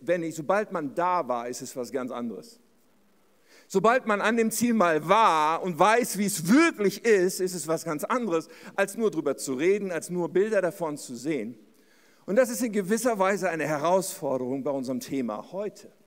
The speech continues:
Weil der Himmel ist ein Ort, wo niemand von uns schon war. Es ist ein Ort, wo überhaupt niemand schon war. Ja, ich weiß, es gibt diese Bücher, ich war im Himmel und so weiter, so eine Nahtoderfahrung oder sowas.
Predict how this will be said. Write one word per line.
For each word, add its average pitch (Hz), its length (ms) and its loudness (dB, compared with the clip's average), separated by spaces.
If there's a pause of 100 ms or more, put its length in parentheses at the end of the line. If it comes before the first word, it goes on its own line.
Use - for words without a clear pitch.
(840)
Weil 147 140 -2
der 147 80 0
Himmel 151 580 0 (800)
ist 208 200 -2
ein 208 140 0
Ort, 180 380 0
wo 165 80 -4
niemand 190 480 -2
von 156 220 -4
uns 117 180 -4
schon 160 260 -10
war. 214 280 -4 (720)
Es 196 160 2
ist 208 140 -2
ein 190 180 2
Ort, 220 320 4
wo 208 60 2
überhaupt 208 580 4
niemand 196 480 0
schon 147 240 0
war. 117 180 0
Ja, 202 220 4
ich 175 160 -2
weiß, 180 240 0
es 175 100 -12
gibt - 200 -6
diese 131 180 -6
Bücher, 175 540 0 (260)
ich 139 220 0
war 139 180 4
im 117 100 0
Himmel 202 300 4
und 160 140 0
so 156 100 -2
weiter, 151 500 4
so 131 120 -2
eine 131 120 0
Nahtoderfahrung 151 1000 0
oder 117 160 0
sowas. 160 400 -2